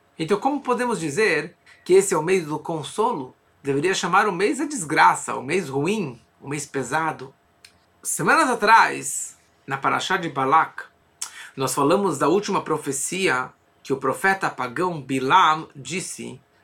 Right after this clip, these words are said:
aquela música tão conhecida, famosa, "Matovu Alecha Yaakov, Mishkenotecha Israel." "Quão belas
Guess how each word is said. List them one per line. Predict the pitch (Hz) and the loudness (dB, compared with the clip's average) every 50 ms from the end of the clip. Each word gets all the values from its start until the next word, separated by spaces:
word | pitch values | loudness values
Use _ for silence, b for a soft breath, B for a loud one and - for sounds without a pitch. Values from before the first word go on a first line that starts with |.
| - - | -6 -6
aquela | 123 - 143 135 135 135 | -4 -2 -2 -2 0 0
música | 139 180 214 185 - 165 147 | 2 0 0 0 0 -4 -2
tão | - 160 156 | -2 -2 -6
conhecida, | 156 156 147 131 123 - - - 208 202 160 - - | -4 -6 -8 -8 -6 -6 -4 -4 -4 -2 -2 -2 -4
famosa, | - - 127 123 135 160 180 175 143 143 143 135 | -2 -4 -4 0 2 4 4 2 2 -2 -6 -4
"Matovu | 127 127 120 - - 208 226 226 185 180 180 165 156 | -4 -4 -6 -2 2 4 4 4 4 2 0 2 2
Alecha | 147 147 151 170 196 208 190 - 170 165 | 2 2 2 2 2 0 0 0 0 0
Yaakov, | 156 143 135 131 - - 196 208 208 202 202 196 190 180 190 185 - _ _ b b b b | 2 2 0 -2 0 4 6 6 8 8 8 6 4 2 -4 -12 -14 _ _ b b b b
Mishkenotecha | 151 160 165 156 - - - 170 156 151 143 139 - 202 208 202 - - 175 170 | 0 2 2 2 2 0 0 0 0 0 -2 -2 2 2 2 2 2 2 0 0
Israel." | 151 143 - - 139 135 131 127 123 117 - - _ _ b b b b | 0 -2 -4 -2 0 0 0 0 0 -4 -8 -12 _ _ b b b b
"Quão | - 185 185 180 165 | 4 4 4 4 2
belas | 147 151 214 254 269 254 247 208 160 135 - - - - - - | 2 4 6 6 6 6 6 4 4 4 0 -4 -6 -6 -10 -14